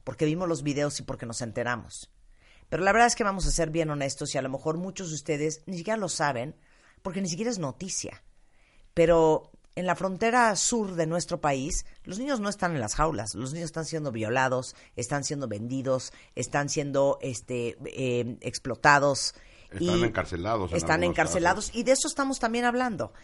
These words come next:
Speaker 1: de que esto es una gran oportunidad, no solamente para ver el rabo de los Estados Unidos, sino para ver el rabo propio. Entonces,
Speaker 2: Correcto.
Speaker 1: nos quedamos en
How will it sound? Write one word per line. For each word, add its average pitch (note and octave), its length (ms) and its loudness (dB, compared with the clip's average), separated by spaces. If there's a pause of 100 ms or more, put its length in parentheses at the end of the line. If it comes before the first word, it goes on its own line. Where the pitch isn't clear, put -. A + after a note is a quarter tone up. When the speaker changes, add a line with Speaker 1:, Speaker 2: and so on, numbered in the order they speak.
(180)
Speaker 1:
de F3 240 0
que A3 100 2
esto A3+ 180 0
es - 100 -2
una A3+ 160 2
gran G3 220 0
oportunidad, D#3 640 2
no F3 140 -2
solamente F3 500 -2
para C#3+ 160 2
ver D3+ 160 0
el D3 80 0
rabo D3+ 360 6
de D#3 60 2
los C3+ 180 -4
Estados C#3 380 -2
Unidos, C#3 460 -2 (180)
sino G3+ 300 -4
para A#3 160 4
ver G#3+ 140 0
el G#3+ 80 0
rabo G#3 260 0
propio. G3+ 400 -4 (800)
Entonces, A#2 460 2
Speaker 2:
Correcto. - 240 -2 (180)
Speaker 1:
nos D3+ 180 0
quedamos G3 480 4
en C4 300 2